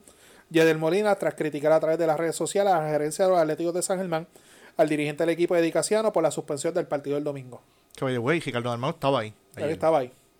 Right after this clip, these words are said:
Speaker 2: Él estuvo. Él ha estado en casi todos los juegos de, de playoff de San Germán.
Speaker 1: Tiene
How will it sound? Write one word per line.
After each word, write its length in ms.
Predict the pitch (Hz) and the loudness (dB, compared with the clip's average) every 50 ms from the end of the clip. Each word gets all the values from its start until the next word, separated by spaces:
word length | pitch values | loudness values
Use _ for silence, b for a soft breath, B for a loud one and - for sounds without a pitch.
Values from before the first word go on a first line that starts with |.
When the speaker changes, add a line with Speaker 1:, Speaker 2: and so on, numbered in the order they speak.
| _ _ _ _ _ _ | _ _ _ _ _ _
Speaker 2:
Él 80 | - 113 | -12 -12
estuvo. 360 | 117 - - 123 117 110 110 - | -12 -10 -10 -10 -10 -8 -6 -4
Él 140 | 127 135 | -2 0
ha 20 | 151 | 0
estado 300 | 151 - - 160 180 190 | 2 6 6 6 6 6
en 140 | 190 185 180 | 4 0 -2
casi 160 | 170 160 160 180 | -2 0 0 2
todos 100 | 175 175 | 2 2
los 60 | 165 | 2
juegos 240 | 147 147 151 156 151 | 4 4 4 4 4
de, 240 | 147 151 143 143 139 | 4 4 4 4 2
de 260 | 123 135 135 135 135 | 2 0 0 0 0
playoff 320 | 135 147 143 139 139 156 170 | 0 0 2 2 2 2 2
de 160 | 175 190 185 | 0 -2 -2
San 120 | 170 196 180 | -2 -2 -4
Germán. 200 | 175 180 185 | -2 -2 -2
Speaker 1:
Tiene 40 | 160 | -2